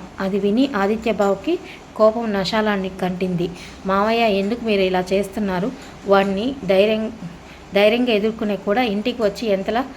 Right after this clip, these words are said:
సఫర్ అయిందో నాకు తెలుసు. మీరేం జాలి చూపించక్కర్లేదు వీళ్ళని. నేను అంత తేలిగ్గా అయితే వదలను,"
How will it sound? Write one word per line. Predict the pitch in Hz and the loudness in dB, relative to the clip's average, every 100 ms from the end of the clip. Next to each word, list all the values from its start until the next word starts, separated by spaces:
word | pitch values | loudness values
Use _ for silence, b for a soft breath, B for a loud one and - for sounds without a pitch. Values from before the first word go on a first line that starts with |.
| B B - | B B -4
సఫర్ | 220 240 | 0 4
అయిందో | 240 226 202 247 | 4 4 2 0
నాకు | 220 185 185 | -2 -4 -2
తెలుసు. | 185 190 196 202 170 | 0 0 0 -4 -4
మీరేం | 190 180 208 214 | -2 0 0 0
జాలి | 190 185 202 208 | 0 0 -2 -4
చూపించక్కర్లేదు | 202 208 208 196 185 175 170 220 294 B B B 220 | -4 -4 -4 -4 -2 0 0 -2 -6 B B B 2
వీళ్ళని. | 214 196 180 180 B - | 4 4 0 -6 B -4
నేను | 208 220 | -2 0
అంత | 214 202 | -2 -4
తేలిగ్గా | 208 208 208 214 214 | -4 0 0 0 2
అయితే | 202 220 | 2 2
వదలను," | 214 180 190 208 190 | 0 2 4 2 0